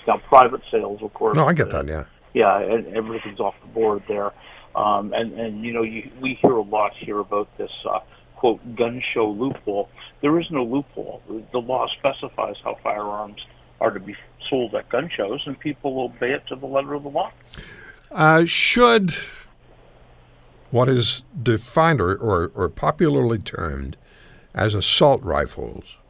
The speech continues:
Speaker 2: should they be banned? You know, there was a,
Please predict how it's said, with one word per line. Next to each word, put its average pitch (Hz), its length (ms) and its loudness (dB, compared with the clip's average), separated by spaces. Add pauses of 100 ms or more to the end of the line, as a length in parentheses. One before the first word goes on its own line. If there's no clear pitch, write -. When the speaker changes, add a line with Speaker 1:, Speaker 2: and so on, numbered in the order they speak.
(880)
Speaker 2:
should - 220 -4
they 220 120 2
be 208 200 0
banned? 123 580 0
You 156 100 -2
know, 160 120 2
there 151 120 4
was 135 160 0
a, 113 240 2